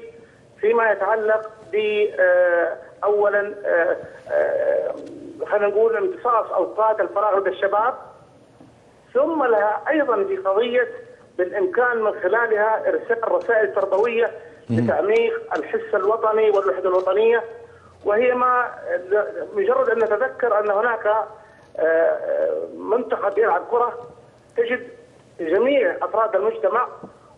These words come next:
Speaker 1: وباختلاف انتماءاتهم الرياضية لأنديتهم يتفقون على أن هذه، هذا النشاط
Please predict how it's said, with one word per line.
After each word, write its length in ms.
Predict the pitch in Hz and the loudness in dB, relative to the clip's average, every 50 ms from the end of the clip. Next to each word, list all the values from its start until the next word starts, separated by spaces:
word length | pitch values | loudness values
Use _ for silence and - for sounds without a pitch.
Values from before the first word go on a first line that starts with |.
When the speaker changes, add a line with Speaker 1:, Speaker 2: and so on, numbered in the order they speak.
| - - | -16 -4
Speaker 1:
وباختلاف 640 | - 175 180 190 185 190 - 208 208 226 226 220 - | -2 0 0 0 -2 -2 -2 0 2 2 2 2 0
انتماءاتهم 800 | - 202 185 185 185 185 190 196 214 226 233 233 233 220 214 208 202 | -4 -6 -6 -4 -2 0 0 0 0 0 -2 0 0 0 0 2 0
الرياضية 440 | 190 185 190 196 190 190 208 208 | 2 2 2 2 2 2 2 0
لأنديتهم 720 | 190 190 180 180 185 214 226 226 226 247 277 262 262 - - - - - - - | 2 2 0 0 0 0 0 2 0 0 0 -2 -4 -10 -14 -18 -20 -20 -10 -6
يتفقون 720 | 214 214 220 - - 226 226 226 226 254 285 294 277 233 175 | -4 -4 -2 -2 -2 -2 0 -2 0 2 4 4 4 2 2
على 200 | 180 196 202 202 | 2 2 2 2
أن 340 | 202 202 220 220 220 220 214 | 2 2 0 0 0 0 0
هذه، 840 | 196 196 220 226 220 - 427 185 190 214 214 214 214 427 440 - - - - - - - - | 0 0 0 0 0 0 -2 -4 -4 -4 -4 -4 -4 -6 -6 -8 -10 -16 -20 -20 -20 -16 -6
هذا 220 | - 190 208 208 214 | -4 0 0 2 2
النشاط 460 | 214 208 196 - 226 220 220 220 | 2 2 2 2 2 2 2 2